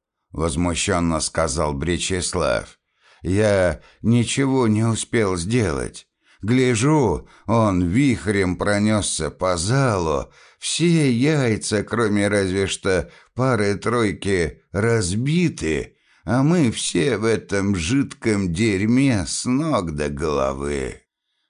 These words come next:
Вот почему они выглядят так, будто побывали в болоте»,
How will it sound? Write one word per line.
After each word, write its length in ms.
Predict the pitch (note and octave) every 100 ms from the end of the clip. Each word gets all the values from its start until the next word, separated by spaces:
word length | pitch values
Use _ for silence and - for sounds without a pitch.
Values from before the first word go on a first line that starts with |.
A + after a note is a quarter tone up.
| -
Вот 680 | F#2+ B2+ B2+ F2 F2+ -
почему 760 | - C3+ - C#3+ C#3+ B2 F2+ C2+
они 320 | D#2+ F#2 G2
выглядят 960 | F#2 F#2+ F#2 C#2 F2 F#2 E2+ F2 E2+ -
так, 400 | A#2+ A#2 G#2+ - _ _ -
будто 580 | G#2 G#2 - - G2 F#2+
побывали 840 | - A2 G#2 A2+ A2 A2 G2 F#2+
в 200 | G2 D2+
болоте», 1120 | D2+ G#2 G#2+ A#2 G#2+ C2+ A1+ - B1+ A#1 G1+